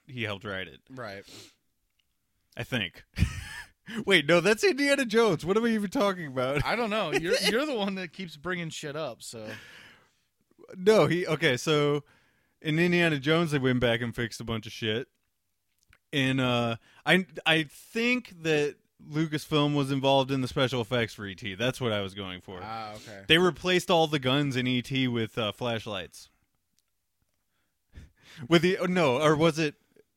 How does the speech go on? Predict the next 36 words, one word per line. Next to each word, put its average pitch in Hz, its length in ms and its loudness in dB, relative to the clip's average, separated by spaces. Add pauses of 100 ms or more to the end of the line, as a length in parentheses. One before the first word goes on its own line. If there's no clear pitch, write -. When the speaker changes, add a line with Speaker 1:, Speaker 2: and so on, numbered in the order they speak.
(380)
Speaker 1:
was 139 160 -2
it, 151 160 -12
like, 131 200 -2
C 135 260 -6
B 127 140 0
radios? 110 640 -4 (200)
<laughs> - 220 -20
Something 185 300 2
like 113 200 4
Speaker 2:
Oh 85 40 -2
Speaker 1:
that. 98 180 0
Speaker 2:
my 120 100 -8
God, 131 240 -6
even 131 280 -14
worse. 127 500 -14 (300)
Days 123 120 -8
Speaker 1:
Walkie-talkies, 175 800 4
that's 165 240 4
what 156 140 4
it 117 100 0
is. 107 440 -4
Speaker 2:
With 139 140 -18
walkie-talkies? 143 1000 -12 (100)
Speaker 1:
Oh, 127 200 2
gosh, 120 420 0
okay. 131 480 2 (1700)
<sighs> - 360 -18
What 123 160 -4
are 127 40 -2
we 131 100 0
seeing 139 300 0
on 139 100 2
the 135 60 -4
screen, 147 320 0
Jimmy? 143 340 6
<laughs> - 40 -18